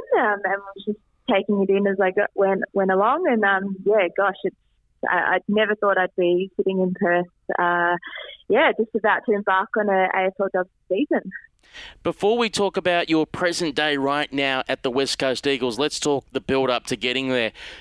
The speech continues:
Speaker 2: Season twenty eighteen, a few new recruits join you there as Box Hill becomes Hawthorn through the rebrand, still playing out at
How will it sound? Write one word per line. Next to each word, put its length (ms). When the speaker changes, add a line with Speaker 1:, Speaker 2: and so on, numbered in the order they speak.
Speaker 2:
Season 540
twenty 500
eighteen, 480
a 40
few 280
new 200
recruits 520
join 340
you 240
there 280
as 160
Box 320
Hill 180
becomes 560
Hawthorn 600
through 200
the 120
rebrand, 680
still 240
playing 260
out 140
at 80